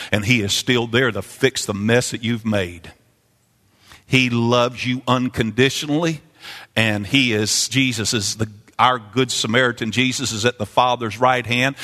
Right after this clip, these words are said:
He's praying over you, but he has not left you alone. The innkeeper, the Holy Spirit, has been empowered. The Word has empowered the Holy Ghost, the Holy Spirit of God,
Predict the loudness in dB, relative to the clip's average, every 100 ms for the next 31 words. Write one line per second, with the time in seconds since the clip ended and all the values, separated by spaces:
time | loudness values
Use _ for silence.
0 | -4 -2 0 -2 -2 0 2 0 -2 -4
1 | -2 -2 0 0 -4 -4 -2 2 2 0
2 | -2 0 2 2 0 0 0 -2 -4 -2
3 | -2 -2 -4 -10 -16 -6 -2 -2 2 0
4 | 0 -2 -2 -2 -2 -2 -2 -2 0 0
5 | -2 -2 0 0 0 0 -4 0 0 2
6 | -2 -8 _ -2 -2 -2 -8 -14 _ _
7 | -18 -2 0 0 2 2 2 0 0 -2
8 | -2 2 4 2 -2 -10 -14 -14 -8 -2
9 | -2 0 0 2 2 2 2 0 -4 -4
10 | -4 -8 2 4 4 0 -8 -14 -16 -4
11 | -2 -2 -2 0 0 0 -2 -2 -2 0
12 | 0 0 -6 -10 -2 -2 -2 -2 -2 -2
13 | -6 -4 -4 -2 -2 -2 0